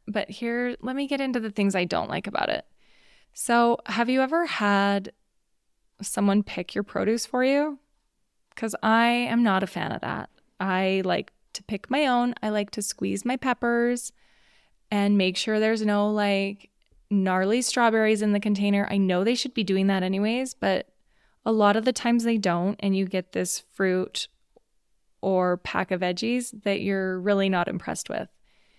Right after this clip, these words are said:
The good news is you can get a credit, like, a full refund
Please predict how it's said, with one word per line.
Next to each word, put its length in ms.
The 80
good 240
news 260
is 340
you 280
can 720
get 440
a 80
credit, 680
like, 120
a 60
full 640
refund 760